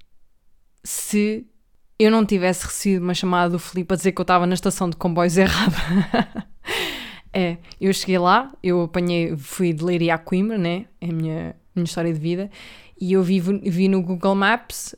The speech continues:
da estação de autocarros para a estação de comboios, que era mais ou menos dez minutos a pé, e eu, "Ah, então estou perto, estou perto." E quando cheguei à paragem, sentei-me a beber um café e a comer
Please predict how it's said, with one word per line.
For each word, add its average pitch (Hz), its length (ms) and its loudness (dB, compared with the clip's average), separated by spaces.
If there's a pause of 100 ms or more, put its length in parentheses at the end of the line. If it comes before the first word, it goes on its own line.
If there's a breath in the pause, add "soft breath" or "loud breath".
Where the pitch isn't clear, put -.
da 185 120 -2
estação 202 420 -2
de 190 40 0
autocarros 185 520 0
para 165 460 -2
a - 40 -6
estação 175 400 -4
de 160 60 -4
comboios, 170 720 -2 (220)
que - 120 -4
era 175 100 0
mais 175 200 -2
ou 180 60 -2
menos 175 300 -2
dez 180 320 0
minutos 175 320 0
a 175 60 -2
pé, 175 260 0
e 175 120 0
eu, 165 200 -2
"Ah, - 180 -4 (160)
então 170 280 -2
estou 170 180 0
perto, 185 380 -2
estou - 180 -10
perto." 165 420 -6 (560 soft breath)
E 175 400 -2
quando 190 220 -2
cheguei 185 220 -2
à 185 80 2
paragem, 196 640 0 (120)
sentei-me 190 500 0
a - 40 -2
beber 165 140 -4
um 165 100 -4
café 180 500 -2
e 175 120 -4
a 165 40 -8
comer 185 480 -4